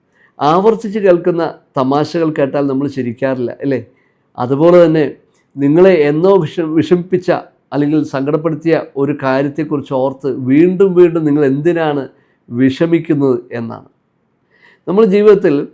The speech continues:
പലപ്പോഴും പല പ്രതിസന്ധിയിലും, ആ, പെട്ടുപോകുമ്പോൾ നമുക്ക് പരിഹാരമില്ലെന്ന് തോന്നുന്ന നിമിഷങ്ങളിൽ നമ്മൾ ചിന്തിക്കാറുണ്ട്, "ആരെങ്കിലും എന്നെ ഒന്ന് ഗൈഡ്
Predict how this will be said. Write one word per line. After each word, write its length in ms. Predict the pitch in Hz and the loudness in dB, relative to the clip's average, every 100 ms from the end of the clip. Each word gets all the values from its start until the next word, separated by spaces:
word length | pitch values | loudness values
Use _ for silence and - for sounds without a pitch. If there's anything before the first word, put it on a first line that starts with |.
| _ _ _ 160 | _ _ _ 0
പലപ്പോഴും 460 | 165 165 190 190 160 - - - | 0 2 2 2 0 -10 -10 -2
പല 140 | 156 180 | 2 2
പ്രതിസന്ധിയിലും, 680 | 165 151 156 175 175 165 139 - _ - | 0 -2 0 0 2 2 -2 -8 _ -10
ആ, 20 | 127 123 | -10 -4
പെട്ടുപോകുമ്പോൾ 640 | 151 - 180 151 131 120 - _ _ _ _ | -4 2 4 4 0 -4 -8 _ _ _ _
നമുക്ക് 220 | 151 156 170 | 0 0 2
പരിഹാരമില്ലെന്ന് 800 | 156 160 180 185 175 165 170 160 151 | 2 4 2 2 0 0 -2 -2 0
തോന്നുന്ന 320 | 147 156 151 | 0 2 0
നിമിഷങ്ങളിൽ 540 | 135 131 135 131 120 113 - _ _ _ - | -2 -2 -2 -2 -2 -6 -12 _ _ _ -6
നമ്മൾ 160 | 147 160 165 | -2 0 0
ചിന്തിക്കാറുണ്ട്, 600 | 143 135 143 139 127 120 117 _ _ _ 127 139 | 0 0 0 0 -2 -6 -8 _ _ _ -6 0
"ആരെങ്കിലും 460 | 175 190 165 156 - - | 4 4 4 0 -4 -4
എന്നെ 120 | 143 151 | -2 0
ഒന്ന് 120 | 147 127 135 | 0 0 2
ഗൈഡ് 260 | 151 180 | 4 4